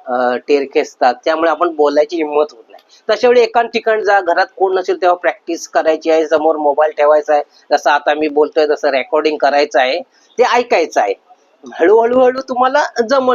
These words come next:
जाणार. आणि जो इंग्लिश बोलणारा शिकलेला, शिकायचा प्रयत्न करतो, तो जास्त करून दहावी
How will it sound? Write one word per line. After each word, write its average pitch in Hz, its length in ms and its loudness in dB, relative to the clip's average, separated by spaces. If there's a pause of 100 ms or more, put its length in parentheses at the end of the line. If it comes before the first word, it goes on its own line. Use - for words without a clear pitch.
जाणार. 147 240 0
आणि 233 280 -2 (400)
जो 214 80 4
इंग्लिश 214 420 2
बोलणारा 214 360 0
शिकलेला, 202 760 2
शिकायचा 185 400 -2
प्रयत्न 185 360 0
करतो, 196 220 -2
तो 214 100 4
जास्त 202 260 0
करून 208 180 2
दहावी 143 340 -2